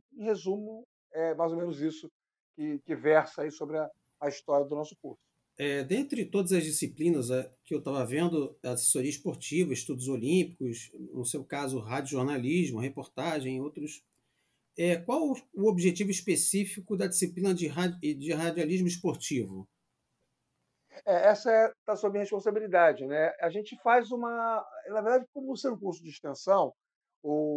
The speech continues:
Speaker 1: o, esse nosso curso, ele não tem uma pretensão de ser uma pós-graduação. Pelo menos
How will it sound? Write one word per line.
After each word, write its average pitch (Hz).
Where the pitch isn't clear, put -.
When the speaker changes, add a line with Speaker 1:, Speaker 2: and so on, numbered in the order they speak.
Speaker 1:
o, -
esse 160
nosso 175
curso, 180
ele 147
não 185
tem 196
uma 220
pretensão 208
de -
ser 185
uma 180
pós-graduação. 151
Pelo 143
menos 170